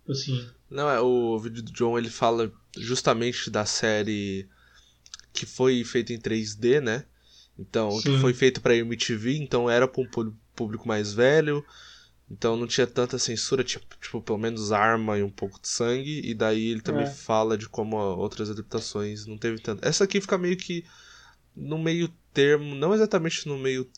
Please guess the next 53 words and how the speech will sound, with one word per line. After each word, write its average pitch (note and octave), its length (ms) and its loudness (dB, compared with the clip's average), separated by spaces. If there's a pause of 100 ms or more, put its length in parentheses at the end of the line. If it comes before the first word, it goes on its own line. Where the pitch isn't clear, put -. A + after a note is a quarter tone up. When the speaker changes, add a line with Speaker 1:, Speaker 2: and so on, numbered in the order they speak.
(100)
Speaker 2:
termo, C3+ 360 4
porque C3 300 -6
não, A#2 160 -6 (1160)
não A2+ 200 -4
explora, A2+ 520 0 (380)
é... G#2 560 -2
acho F3 180 2
que - 120 -6
porque G3 160 2
também F#3 260 2
não F3 80 0
precisa, A2+ 480 -2
né? G2+ 160 -4 (420)
Speaker 1:
Não F3+ 180 8
Speaker 2:
Não F3+ 60 4
Speaker 1:
precisa, F#3 280 8
Speaker 2:
explora. C3+ 160 8
Speaker 1:
não F#3+ 100 8
sinto F#3 300 4
que F3 100 0
ela, D3+ 380 4 (100)
ah, F3+ 160 0
Speaker 2:
É. A#2 120 4
Speaker 1:
eu - 60 4
vou, E3+ 160 4
só F3 160 2
pra F#3 200 2
interromper F3 300 4
você, C#3 360 0
eu C3+ 160 0 (340)
sinto - 300 2
que - 140 4
em - 20 8
alguns G3 300 6
momentos E3+ 560 2
eu E3 100 4
queria D#3+ 460 4 (200)
ver C#3+ 280 6
mais D#3 300 4
cenas E3 320 2
do C#3 120 -8
Peter D#3+ 300 0
machucado, C3+ 800 -2 (220)
pelo D#3+ 180 8
tanto F#3 180 4
que - 60 2
ele B3+ 80 6
apanha, D3+ 380 2
tá C3 100 2
ligado? C#3+ 200 2
Em - 20 2
alguns C#3 200 2
episódios. D3+ 580 -2